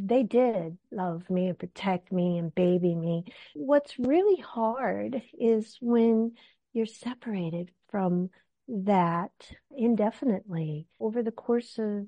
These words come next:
many years, I longed for them. I just missed them. And you know, they say three-year-olds don't remember,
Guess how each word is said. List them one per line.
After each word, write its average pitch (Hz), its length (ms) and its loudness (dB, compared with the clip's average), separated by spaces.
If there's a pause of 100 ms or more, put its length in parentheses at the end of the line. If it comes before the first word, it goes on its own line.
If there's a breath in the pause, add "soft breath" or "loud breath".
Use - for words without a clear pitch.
many 226 480 2
years, 175 500 -2
I 220 180 0
longed 202 600 0
for 180 140 -2
them. 156 280 -4
I 202 140 -2
just 240 400 -6
missed 190 500 -2
them. 170 460 -2 (380 loud breath)
And 247 180 2
you 311 80 0
know, 381 140 -4
they 320 140 4
say 247 420 4
three-year-olds 202 800 0
don't 190 340 -4
remember, 180 1040 -4